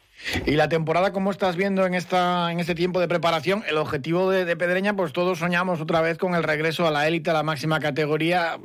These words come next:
Os habéis quedado tan cerca todos los últimos años. A ver cómo esto, la temporada es muy larga, pero a ver, ese sigue siendo el objetivo, ¿no? Conseguir el ascenso o al menos pelear y estar cerca de él.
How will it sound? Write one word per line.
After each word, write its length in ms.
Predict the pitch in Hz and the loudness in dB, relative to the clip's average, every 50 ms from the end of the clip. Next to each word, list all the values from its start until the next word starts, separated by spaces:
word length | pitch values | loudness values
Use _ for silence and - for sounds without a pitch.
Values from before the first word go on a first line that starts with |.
| - 143 - - 123 139 | -6 -4 -2 -2 -2 -2
Os 80 | 151 131 | -2 0
habéis 180 | 143 156 160 147 | 0 -2 0 0
quedado 240 | - 175 170 175 - | 0 2 2 2 0
tan 220 | 175 165 170 160 | 0 -2 -2 0
cerca 380 | 139 175 185 180 170 185 160 139 | 0 0 0 0 0 -2 -2 -2
todos 200 | 156 160 165 170 | 0 0 0 0
los 140 | 165 135 | 0 0
últimos 300 | 160 165 160 170 165 160 | 0 0 0 0 0 2
años. 200 | 165 175 190 202 196 - _ _ _ _ - | 0 0 0 -2 -4 -8 _ _ _ _ -6
A 140 | - 135 147 | -4 0 0
ver 160 | 156 170 170 | 2 0 0
cómo 580 | 156 185 180 175 170 170 165 165 160 160 160 170 | 0 0 2 4 4 4 4 4 4 2 2 0
esto, 260 | 165 135 - 180 190 | -2 -2 0 0 0
la 120 | 170 156 | 0 0
temporada 280 | 139 160 156 165 175 185 | -2 -2 0 2 2 2
es 60 | 196 | 2
muy 100 | 190 185 | 2 2
larga, 220 | 185 190 196 220 214 | 2 2 2 2 0
pero 280 | 196 185 180 170 165 160 | 2 0 0 0 0 -2
a 120 | 147 143 156 | -2 -2 0
ver, 280 | 170 196 208 190 180 156 160 156 156 | 0 2 0 0 -2 -4 -10 -12 -8
ese 220 | - 196 202 208 202 | -6 -4 -2 -2 0
sigue 180 | 185 226 220 | 2 2 2
siendo 200 | 190 175 202 190 | 2 2 2 2
el 40 | 180 | 2
objetivo, 480 | 170 - - 170 151 196 233 190 143 127 | 2 0 -2 -2 -2 0 0 0 0 0
¿no? 340 | 143 185 220 208 165 151 151 | 0 0 0 0 -2 -2 -4
Conseguir 440 | - 151 147 131 143 156 170 190 | -2 -2 -2 0 0 2 2 2
el 80 | 202 202 | 2 2
ascenso 280 | 196 180 190 208 202 214 | 2 0 0 0 2 2
o 60 | 185 | 2
al 80 | 170 | 2
menos 240 | 170 180 196 220 202 | 2 2 0 0 0
pelear 460 | - - 185 175 170 180 196 220 226 | 0 0 2 4 4 4 4 4 2
y 80 | 208 185 | 2 0
estar 240 | 175 151 - 175 160 | -2 -2 -4 -4 -2
cerca 320 | 156 190 185 165 180 180 | 0 -2 -2 0 0 0
de 120 | 202 214 175 | 0 0 0
él. 120 | 131 120 | -2 -6